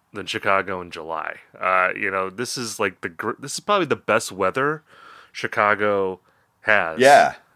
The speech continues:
Speaker 1: Uh, like, this month. And it's also true of where I live in Minneapolis. I mean, it's beautiful weather right now.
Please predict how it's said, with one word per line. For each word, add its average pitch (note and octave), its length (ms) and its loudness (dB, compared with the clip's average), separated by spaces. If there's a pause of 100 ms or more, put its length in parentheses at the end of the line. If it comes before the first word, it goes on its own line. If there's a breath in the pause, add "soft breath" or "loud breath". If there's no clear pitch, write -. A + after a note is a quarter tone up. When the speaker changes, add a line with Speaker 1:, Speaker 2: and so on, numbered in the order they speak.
Speaker 1:
Uh, F#2+ 380 2
like, A2+ 500 -6
this A2 220 -6
month. G2 240 0
And C3 180 -2
it's C3 200 -4
also A#2+ 220 2
true A#2 180 -4
of G2+ 80 -8
where A2 120 4
I A2 80 6
live G2 420 -2
in G2 140 -14
Minneapolis. G#2+ 600 -4
I G#2 40 -12
mean, F#2 260 -12
it's G#2+ 140 -18
beautiful C#3+ 460 -6
weather G#2 260 0
right F2+ 220 -4
now. F2 400 -6